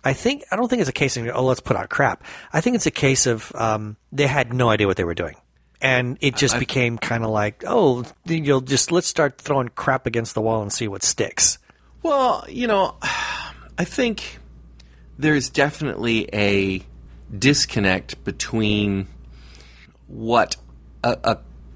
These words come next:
Speaker 2: let's call it a connoisseur of science fiction or, or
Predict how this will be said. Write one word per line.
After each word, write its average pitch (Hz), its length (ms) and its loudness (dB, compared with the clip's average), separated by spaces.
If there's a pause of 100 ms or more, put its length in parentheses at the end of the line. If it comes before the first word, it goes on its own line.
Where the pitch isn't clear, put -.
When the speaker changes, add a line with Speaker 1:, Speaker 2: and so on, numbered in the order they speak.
Speaker 2:
let's 156 220 2
call 196 280 4
it 143 60 6
a 127 100 4
connoisseur 120 760 2
of 90 100 -4
science 90 420 0
fiction 87 540 -4 (380)
or, 110 560 6
or 113 340 2